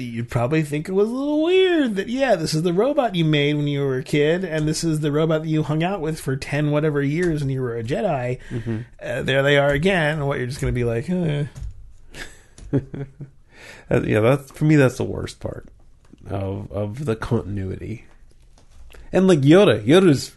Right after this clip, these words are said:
Speaker 2: seen 'em, right?
Speaker 1: Yeah.
Speaker 2: You know, Yoda's known, knows them intimately, and when Yoda meets R two on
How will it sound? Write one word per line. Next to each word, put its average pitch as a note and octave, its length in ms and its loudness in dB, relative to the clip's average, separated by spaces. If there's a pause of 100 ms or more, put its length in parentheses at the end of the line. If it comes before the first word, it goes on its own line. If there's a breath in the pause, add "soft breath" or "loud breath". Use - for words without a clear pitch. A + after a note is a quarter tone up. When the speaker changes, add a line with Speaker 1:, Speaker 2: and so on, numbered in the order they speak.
(140)
Speaker 2:
seen G#2+ 280 -2
'em, A#2 180 -2 (280)
right? B2+ 380 0
Speaker 1:
Yeah. C#3 320 -4 (220 soft breath)
Speaker 2:
You C#3 140 6
know, C3 100 8
Yoda's C#3+ 580 8
known, C3 460 4
knows C3+ 340 6
them A#2 180 2
intimately, A#2+ 720 0
and C3+ 300 4
when B2+ 200 4
Yoda C3 340 4
meets C3+ 260 4
R B2+ 160 4
two C#3 460 2
on A#2 600 0